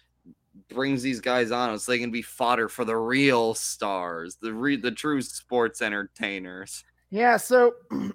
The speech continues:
Speaker 2: Undertaker is walking to the building in the parking lot very late for work.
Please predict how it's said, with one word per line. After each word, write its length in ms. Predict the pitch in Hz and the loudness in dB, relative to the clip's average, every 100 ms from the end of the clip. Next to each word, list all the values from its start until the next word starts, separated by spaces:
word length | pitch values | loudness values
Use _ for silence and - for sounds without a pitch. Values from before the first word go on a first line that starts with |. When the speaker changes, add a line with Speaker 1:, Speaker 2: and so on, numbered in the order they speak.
| - | 4
Speaker 2:
Undertaker 640 | 277 330 262 247 220 226 | 4 4 4 6 6 4
is 140 | 208 170 | 2 0
walking 440 | 180 208 214 220 | 4 6 4 -6
to 80 | 185 | -6
the 100 | 175 | -4
building 340 | 156 190 190 | 4 4 4
in 80 | 175 | -2
the 80 | 165 | -4
parking 360 | 143 180 175 170 | 0 -2 -2 -2
lot 260 | 165 151 | -2 0
very 260 | 160 226 233 | 2 4 4
late 340 | 160 170 180 | 2 0 -2
for 200 | - 170 | -6 -6
work. 480 | 151 131 143 135 - | -6 -4 -4 -6 -12